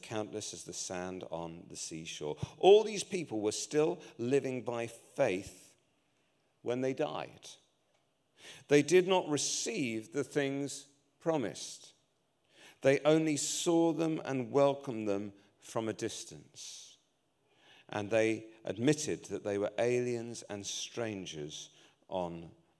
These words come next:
earth. The word for strangers there in the Greek is xenoi, from which we get xenophobia. There's a sense that we are refugees, aliens, foreigners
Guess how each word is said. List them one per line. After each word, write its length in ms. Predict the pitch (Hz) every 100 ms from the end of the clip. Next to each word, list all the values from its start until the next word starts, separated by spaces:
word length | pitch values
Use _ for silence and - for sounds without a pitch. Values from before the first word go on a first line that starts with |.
| _
earth. 340 | 98 87 78 -
The 100 | 101
word 280 | 101 98 90
for 140 | 104
strangers 720 | - - 113 110 101 95 -
there 180 | 107 101
in 100 | 98
the 80 | 98
Greek 340 | 104 101 -
is 200 | 95 80
xenoi, 480 | 110 107 95 82 80
from 160 | - 92
which 180 | 92
we 80 | -
get 180 | 92 -
xenophobia. 1000 | 87 98 95 90 107 104 92 87 85 80 - - -
There's 180 | 95 98
a 60 |
sense 400 | - - 107 104
that 180 | - 104
we 180 | 101 101
are 220 | 98 98
refugees, 1040 | 95 113 - - 107 95 117 110 90 80 - -
aliens, 760 | 107 104 101 95 82 82 - - _
foreigners 920 | 104 98 98 85 76 - - - -